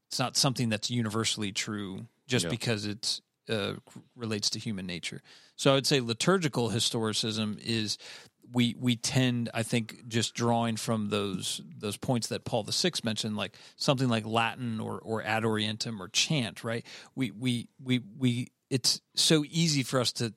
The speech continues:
Speaker 1: to say, if we saw those things, we'd say, "Well, wh-, why would we do that?"
Speaker 2: Yeah.
Speaker 1: And if you say, "Well, you know, the,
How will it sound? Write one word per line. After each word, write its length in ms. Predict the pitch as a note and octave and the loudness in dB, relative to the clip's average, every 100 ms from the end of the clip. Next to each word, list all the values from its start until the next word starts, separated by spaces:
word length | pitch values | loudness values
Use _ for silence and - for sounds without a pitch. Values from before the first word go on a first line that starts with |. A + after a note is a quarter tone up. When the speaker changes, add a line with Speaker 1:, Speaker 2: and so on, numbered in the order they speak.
| - | -4
Speaker 1:
to 140 | B2+ | 0
say, 380 | - - C3 A#2 G2+ _ _ _ | 2 2 2 -2 -6 _ _ _
if 200 | B2+ - | -10 -2
we 100 | A#2+ | 2
saw 360 | A2 - D#3+ E3 | 4 6 4 4
those 300 | C3+ A2+ - | 0 0 -2
things, 280 | A2+ G#2+ A#2 | -2 -4 -6
we'd 140 | A2+ | -4
say, 100 | B2 | -4
"Well, 140 | A2+ - - | -4 -10 -14
wh-, 160 | B2 - | -16 -12
why 140 | C3 | -6
would 160 | D3 D#3 | -2 0
we 100 | C3 | 0
do 160 | C3 D3 | -2 -4
that?" 260 | D3+ D#2 _ _ _ _ _ _ | -8 -14 _ _ _ _ _ _
Speaker 2:
Yeah. 180 | F2+ D#2+ - _ _ _ _ | -4 -4 -4 _ _ _ _
Speaker 1:
And 140 | A#2+ | -2
if 120 | A2+ | 0
you 60 | B2 | 2
say, 140 | A2 B2 | 2 6
"Well, 400 | D#3 D#3 B2 A#2 | 6 6 0 -4
you 140 | B2+ | -2
know, 120 | A2+ | -2
the, 140 | G2+ | -2